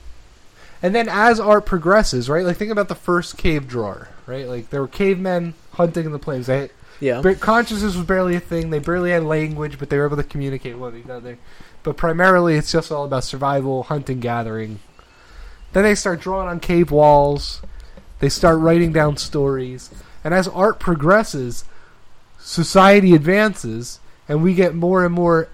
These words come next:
Speaker 1: advances of civilization, and more forms of art begins to appear, and we need more and more entertainment. Entertainment, enter-,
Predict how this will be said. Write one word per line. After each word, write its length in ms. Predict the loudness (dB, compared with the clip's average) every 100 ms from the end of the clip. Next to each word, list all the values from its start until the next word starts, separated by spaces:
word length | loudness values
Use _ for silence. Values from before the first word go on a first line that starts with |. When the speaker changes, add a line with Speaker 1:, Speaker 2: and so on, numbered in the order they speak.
| -10 -4
Speaker 1:
advances 600 | 0 4 4 4 0 -2
of 60 |
civilization, 920 | -2 -2 -2 -6 -4 -2 -2 -4 -6 -4
and 120 | 0
more 160 | 0 2
forms 320 | 0 0 0
of 120 | -2
art 320 | 4 4 4
begins 600 | -4 0 2 2 -2 -10 -16 -20 -16 -2
to 100 | -2
appear, 380 | 2 8 10 10
and 80 | 8
we 80 |
need 160 | 8 6
more 240 | 4 2
and 100 | 0
more 260 | 0 0 -2 -8 -6
entertainment. 640 | -6 -6 -6 -4 -6 -8
Entertainment, 640 | -6 -6 -6 -4 -4 -6 -8
enter-, 220 | -6 -6